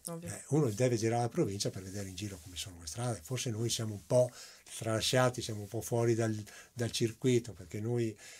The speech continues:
Speaker 2: nonostante che ci siano tre, quattro strade che portano a Gosaldo,
Speaker 1: Sì.
Speaker 2: la tre quattro sette sia dal Primiero che da Agordo, la S P tre da Agordo
Speaker 1: Sì.
Speaker 2: e, e la S P due sia da, dalla Val Belluna e verso la Valle del Mis, che è caratteristica,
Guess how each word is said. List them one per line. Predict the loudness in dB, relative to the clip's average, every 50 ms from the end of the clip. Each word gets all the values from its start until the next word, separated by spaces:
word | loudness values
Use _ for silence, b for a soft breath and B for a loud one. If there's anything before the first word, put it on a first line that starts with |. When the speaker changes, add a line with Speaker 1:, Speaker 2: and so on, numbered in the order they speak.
| B B B -8
Speaker 2:
nonostante | -4 -2 -2 -2 -2 0 2 4 4 4 4 4 2 0
che | 0 0 -4
ci | -4 -2
siano | -2 0 0 2 0 0 -2 -4 -8 _ _ _ _ _ _ _ _ _
tre, | -8 -4 -2 -2 -2 -2 -6 -6
quattro | -4 -2 -2 -2 -2 -4
strade | -8 -6 -6 -4 -2 -2 -4 -4
che | -8 -12
portano | -16 -16 -14 -14 -12 -12 -12 -12
a |
Gosaldo, | -12 -10 -8 -8 -8 -10 -12 -14 -18 -20 b b b b
Speaker 1:
Sì. | b -4 -4 -2 -2
Speaker 2:
la | -4 -2
tre | -2 -4 -6
quattro | -4 -6 -4 -2 -2
sette | 0 0 -2 -2 -4
sia | -4 -2 -2 -2
dal | -4 -6 -8
Primiero | -8 -8 -6 -4 -2 -2 -2 -2 -4
che | -4 -4
da | -4 -2 -2 0
Agordo, | -2 -2 -2 -6 -10 -14 -18 -20 -20 B B B B B
la | -6 -4 -2 0
S | 0 -2
P | -2 -4 -4 -4
tre | -2 -2 -2 -2 -2 -6 -10 -14 -10
da | -6 -4 -2 -2
Agordo | -2 0 0 0 0 0 0 -2 -2 -4 -6 B B B B B B
Speaker 1:
Sì. | -10 -8
Speaker 2:
e, | -6 -6 -4 -2 0
e | 2
la | 2 2 2
S | 2 0 -2 -2
P | -4 -2
due | -2 0 0 0 0 -2 -2
sia | -4 -4 -4 -4 -4 -4
da, | -6 -10 -12 -12 -12
dalla | -12 -10 -10 -8
Val | -8 -8 -8
Belluna | -6 -6 -2 0 2 2 0 -2 -6 -12 -16 B B B B B B B
e | B -8 -6 -6 -4
verso | -4 -4 -4 -4 -6
la | -6 -8
Valle | -8 -6
del | -6 -4
Mis, | 0 2 2 2 2 -2
che | -6 -8
è | -10 -8
caratteristica, | -4 -4 -4 -4 -4 -6 -4 -2 -2 -2 -2 -4 -6 -10 -12 -12 -14 -18 -18 -20